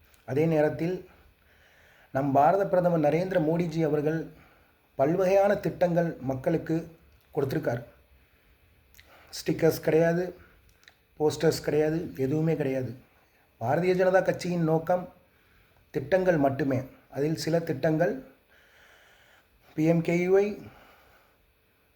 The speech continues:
ஆயுஷ்மான் பாரத், பி எம் இ ஜி பி, நயி ரோஷினி,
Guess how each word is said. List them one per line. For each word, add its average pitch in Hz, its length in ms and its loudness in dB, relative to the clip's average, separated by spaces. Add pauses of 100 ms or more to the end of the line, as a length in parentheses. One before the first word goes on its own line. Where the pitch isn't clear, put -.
ஆயுஷ்மான் 160 500 0
பாரத், 175 340 4 (560)
பி 143 120 -6
எம் 170 180 0
இ 165 100 0
ஜி 165 160 -4
பி, 185 380 -10 (520)
நயி 147 260 2
ரோஷினி, 185 600 -2